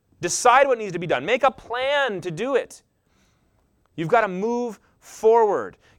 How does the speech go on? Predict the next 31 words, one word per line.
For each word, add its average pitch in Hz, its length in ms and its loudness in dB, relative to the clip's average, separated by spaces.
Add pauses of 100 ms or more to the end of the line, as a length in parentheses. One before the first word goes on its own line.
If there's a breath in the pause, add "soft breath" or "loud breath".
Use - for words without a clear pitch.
Get 254 180 2
it, 185 160 -2
get 254 140 6
a 226 80 4
plan 240 420 -4
together. 196 360 0
Next 220 180 -6
step 202 200 -2
is 185 100 -8
gonna 185 160 -4
be 175 60 -2
about 147 280 0
working 170 560 -2 (280 soft breath)
the 127 80 -8
plan, 113 420 -4
right? 139 260 0
But 160 320 -6
you've 196 100 -4
gotta 247 260 2
at 175 240 -6
least 254 320 -6 (460 loud breath)
determine 196 560 0
that 190 100 -4
you're 208 140 0
going 233 380 -2
to 226 60 0
follow 196 360 2
the 196 80 -6
calling. 214 500 -6 (520)
I've 240 340 0
told 190 460 -2